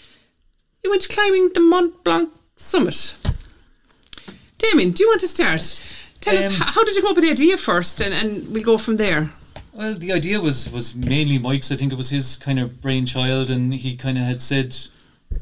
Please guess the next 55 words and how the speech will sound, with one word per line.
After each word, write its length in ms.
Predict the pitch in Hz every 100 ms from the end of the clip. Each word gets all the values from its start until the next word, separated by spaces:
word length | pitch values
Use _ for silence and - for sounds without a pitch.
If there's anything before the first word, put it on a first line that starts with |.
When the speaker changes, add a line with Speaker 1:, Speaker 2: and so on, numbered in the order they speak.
| -
Speaker 2:
I 40 |
don't 40 | 117
know, 40 |
was 120 | 120
it 140 | 117 123
maybe 240 | 131 123
two 560 | 123 - - 131 127 123 123 _
years 440 | 131 127 131 127
ago, 260 | 127 127 123
roughly 460 | 117 131 127 135 123
before 540 | 120 - 127 123 123
covid, 480 | 123 135 131 123 120
that 120 | 127
it 80 | 123
was 140 | 120
something 320 | - 131 123 120
he 100 | 117
was 260 | 117 117
considering 460 | - 127 139 127 120
doing. 340 | 120 123 120 - _ _ _ _ _
Um, 680 | 123 120 120 117 120 117 117
so 640 | 110 - 120 117 123 127 -
I 80 | 139
said, 280 | - 143 127
"Look, 120 | 135 123
yeah, 200 | 131 143
that 120 | 135
sounds, 560 | 123 135 127 120 - -
you 80 | 117
know, 200 | 127 127 - 135
I'll, 180 | 120
I'll 140 | 127 123
have 180 | 123 127
a 20 |
go 180 | 123 127
at 40 | 117
that." 300 | 127 135 -
As 240 | 123 107 127
usual, 280 | 120 127
with 140 | 117 117
no 200 | 123 127
research 440 | 123 120 139 123
or 40 | 127
anything 240 | 123 123
put 120 | 117
into 240 | 123 127 131
it, 60 |
I 340 | 123 123 113 -
kind 140 | 127
of 120 | 123
agreed 280 | 127 120 127
to 80 | 127
go 180 | 123 120
along, 280 | 120 123
and, 120 | 127